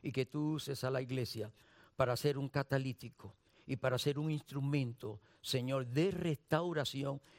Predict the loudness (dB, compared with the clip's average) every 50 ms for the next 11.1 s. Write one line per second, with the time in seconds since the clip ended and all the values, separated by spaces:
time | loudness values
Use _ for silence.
0 | -14 _ 0 2 2 2 2 0 0 -2 -2 -2 -2 0 0 0 -2 -2 -2 -2
1 | -4 -4 -4 -4 -4 0 0 0 0 0 0 -2 0 0 0 -2 -4 -6 -14 -20
2 | -20 _ _ 0 2 2 2 0 0 0 0 0 0 0 -2 -2 0 2 2 2
3 | 2 2 2 2 2 2 0 -2 -4 -6 -6 -6 -6 -6 -8 -10 -14 _ _ _
4 | _ _ _ _ _ _ -6 -6 -6 -6 -8 -12 -16 -20 -20 -20 _ _ _ _
5 | _ _ _ _ _ _ _ _ _ _ _ _ _ _ _ _ _ _ _ -20
6 | -20 -20 -20 -20 -20 -20 -20 -16 -6 -4 -4 -4 -2 -4 -4 -4 0 2 2 2
7 | 4 2 2 2 0 0 2 2 2 2 0 -2 -4 -2 -2 0 0 0 2 0
8 | 2 2 0 0 2 0 0 0 -2 -6 -10 -18 -20 -20 -20 -20 -2 _ 4 4
9 | 6 4 4 2 0 -2 -2 -4 0 2 4 2 2 2 0 0 0 2 2 2
10 | 2 2 2 0 0 0 0 0 2 2 0 0 0 -2 -4 -2 2 2 2 2
11 | 2 -2